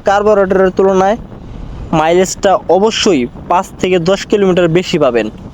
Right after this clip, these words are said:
এটা হচ্ছে একটা প্লাস পয়েন্ট এবিএস এর বাইকের ক্ষেত্রে। আর নন এবিএস বাইকের মধ্যে কিন্তু ভাই, আমি আগেও বলছি, বাইকের চাকা স্লিপ করার সম্ভাবনা খুবই বেশি থাকে। আর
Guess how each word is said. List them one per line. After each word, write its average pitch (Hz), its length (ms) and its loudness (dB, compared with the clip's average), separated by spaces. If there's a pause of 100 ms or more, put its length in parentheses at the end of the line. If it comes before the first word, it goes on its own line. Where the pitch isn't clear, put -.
(180)
এটা 165 200 0
হচ্ছে 175 260 -4
একটা 180 140 -2 (120)
প্লাস 165 220 0 (120)
পয়েন্ট 185 240 2 (100)
এবিএস 170 360 2
এর 170 60 2 (100)
বাইকের 156 320 0
ক্ষেত্রে। 170 280 0 (680)
আর 139 80 2 (140)
নন 175 320 4
এবিএস 214 260 2 (100)
বাইকের 190 380 0
মধ্যে 185 240 0
কিন্তু 180 260 2
ভাই, 156 200 4
আমি 156 120 2 (100)
আগেও 156 300 4
বলছি, 156 280 0 (580)
বাইকের 143 420 0
চাকা 180 220 0 (100)
স্লিপ 185 260 2 (100)
করার 185 300 0
সম্ভাবনা 180 440 2 (220)
খুবই 220 380 4
বেশি 185 260 -2
থাকে। 110 200 -4 (1120)
আর 160 80 0